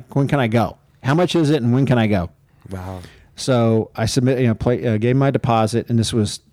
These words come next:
Speaker 1: mid, this is early March, and I had booked a trip for,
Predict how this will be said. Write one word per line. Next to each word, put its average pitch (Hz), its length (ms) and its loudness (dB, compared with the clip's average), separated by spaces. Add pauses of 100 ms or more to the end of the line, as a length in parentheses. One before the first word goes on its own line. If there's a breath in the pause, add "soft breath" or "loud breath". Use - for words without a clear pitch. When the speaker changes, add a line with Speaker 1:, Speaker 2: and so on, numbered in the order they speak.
(160)
Speaker 1:
mid, 139 340 0
this 143 180 -2
is 113 60 -8
early 127 280 2
March, 104 440 0
and 101 160 -2
I 101 260 -2
had 107 160 0
booked 113 220 0
a - 20 -12
trip - 260 0
for, 95 360 0